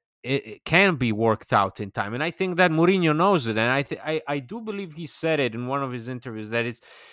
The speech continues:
y-, you know, that not everything is lost. You know, that the fact that I'm, I'm saying these things right now doesn't mean that this cannot change. So it's not,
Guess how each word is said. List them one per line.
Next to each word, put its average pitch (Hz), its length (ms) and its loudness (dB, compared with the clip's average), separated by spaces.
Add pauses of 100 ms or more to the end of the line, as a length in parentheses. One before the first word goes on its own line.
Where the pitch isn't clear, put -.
(200)
y-, 139 460 -8
you 147 140 -2
know, 104 160 -2
that 117 160 2
not 160 260 4
everything 135 540 4
is 107 160 -2
lost. 110 500 -2
You - 120 -12
know, 104 140 -4
that 113 180 -2
the - 80 -18
fact 170 280 2
that 139 100 4
I'm, 131 260 2 (220)
I'm 127 140 0
saying 165 360 4
these 127 200 -2
things 131 300 0
right 117 180 2
now 135 200 6
doesn't 120 320 2
mean 117 180 -2
that 110 140 2 (380)
this 131 220 -4
cannot 113 360 -4
change. 127 720 -4 (840)
So 120 540 0 (500)
it's 127 280 -10
not, 170 420 2